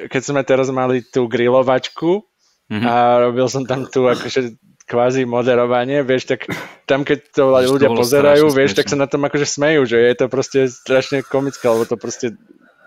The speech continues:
Speaker 2: Nedáva
Speaker 1: tam
Speaker 2: to
Speaker 1: to
Speaker 2: zmysel,
Speaker 1: nevadí,
Speaker 2: tak
Speaker 1: hej,
Speaker 2: áno.
Speaker 1: nedáva to zmysel takisto, ale smeješ sa na tom, lebo vieš,
Speaker 2: Áno.
Speaker 1: o čo ide, že čo by sa tam malo diať.
Speaker 2: A-
Speaker 1: Ale toto je také,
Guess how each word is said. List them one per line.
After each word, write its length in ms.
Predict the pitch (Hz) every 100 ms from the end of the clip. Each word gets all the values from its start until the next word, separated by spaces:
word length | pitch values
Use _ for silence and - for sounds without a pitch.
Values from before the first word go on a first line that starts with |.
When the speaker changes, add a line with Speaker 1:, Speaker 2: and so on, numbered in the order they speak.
| _ _ _ _ _ -
Speaker 2:
Nedáva 380 | 123 151 156 147
Speaker 1:
tam 60 |
Speaker 2:
to 40 | 135
Speaker 1:
to 60 |
Speaker 2:
zmysel, 120 | 139 151
Speaker 1:
nevadí, 260 | 180 143
Speaker 2:
tak 80 | 123
Speaker 1:
hej, 80 | 131
Speaker 2:
áno. 100 | 143
Speaker 1:
nedáva 260 | 151 147 139
to 100 | 143
zmysel 360 | 147 156 151 139
takisto, 480 | 135 143 175 -
ale 240 | 156 127 127
smeješ 320 | 143 143 139
sa 120 | - 107
na 120 | 104
tom, 200 | 117 117
lebo 160 | 113
vieš, 240 | 117 135 131
Speaker 2:
Áno. 80 | 123
Speaker 1:
o 20 |
čo 140 | 127
ide, 160 | 120 120
že 160 | 113
čo 80 | -
by 160 | 131 135
sa 80 | 127
tam 160 | 120
malo 320 | 117 120 117
diať. 320 | 107 110 98 - -
Speaker 2:
A- 160 | 120 139
Speaker 1:
Ale 140 | - 117
toto 220 | 143 151
je 80 | 143
také, 380 | 143 139 -